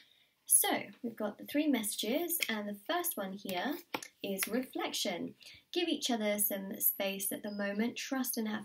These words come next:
faith that all will work out for the best. All right, so that's your first message. I have to say it's a really beautiful message,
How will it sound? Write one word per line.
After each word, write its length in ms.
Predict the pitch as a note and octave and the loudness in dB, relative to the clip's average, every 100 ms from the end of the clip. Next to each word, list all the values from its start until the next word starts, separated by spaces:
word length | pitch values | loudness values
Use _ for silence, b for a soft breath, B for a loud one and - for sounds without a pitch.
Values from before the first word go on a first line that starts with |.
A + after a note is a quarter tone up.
| - | -2
faith 280 | G3 F#3+ - | -2 -2 -6
that 120 | G#3 B3 | -6 0
all 180 | C4 | 2
will 160 | A#3+ G#3+ | 2 0
work 360 | F#3+ F3+ - F3 | -2 -6 -8 -8
out 180 | - - | -8 -8
for 220 | F#3 F3+ - | -6 -6 -6
the 140 | F3+ - | -6 -2
best. 420 | D#3+ - - - B B B B A#3+ | -2 -2 -8 -10 B B B B -6
All 100 | A#3 | -2
right, 240 | A#3+ C#4+ | -2 0
so 140 | - A#3 | 0 0
that's 300 | A3 - A3 | -2 -2 -2
your 160 | G#3 - - | -4 -6 -2
first 420 | A3+ A3 G#3+ - | 0 0 -2 -2
message. 460 | G#3+ G#3 G3+ F#3 - B B B B | -2 -2 -2 -4 -6 B B B B
I 60 | C4 | 0
have 120 | C#4+ | 2
to 100 | D4+ | 4
say 220 | C#4+ A3 | 4 4
it's 140 | G#3+ | 2
a 60 | A3+ | 0
really 180 | A3+ A#3+ | 2 0
beautiful 400 | A3 G#3+ - A3+ | 0 -2 0 -2
message, 560 | A3 G#3+ A3+ B3+ - | -2 -2 -2 -2 -2